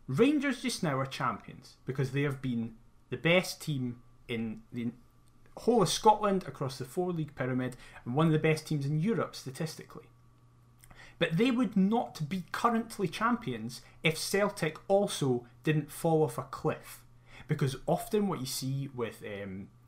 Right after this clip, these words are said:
title races between Rangers and Celtic is that the league's won in the old firms, with the occasional slip-up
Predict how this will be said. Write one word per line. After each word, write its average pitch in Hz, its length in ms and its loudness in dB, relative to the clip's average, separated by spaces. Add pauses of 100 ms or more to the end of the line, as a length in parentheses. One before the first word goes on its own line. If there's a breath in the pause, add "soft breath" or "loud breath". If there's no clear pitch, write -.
(580)
title 208 320 4
races 180 360 6
between 139 200 0
Rangers 160 260 6
and 143 100 2
Celtic 123 420 -2
is 131 180 0
that 135 180 -4 (160 loud breath)
the 139 100 2
league's 165 320 6
won 151 260 6
in 131 120 4
the 120 100 2
old 117 260 -2
firms, 90 500 -8 (280 loud breath)
with 156 140 2
the 165 100 4
occasional 220 680 0
slip-up - 720 -2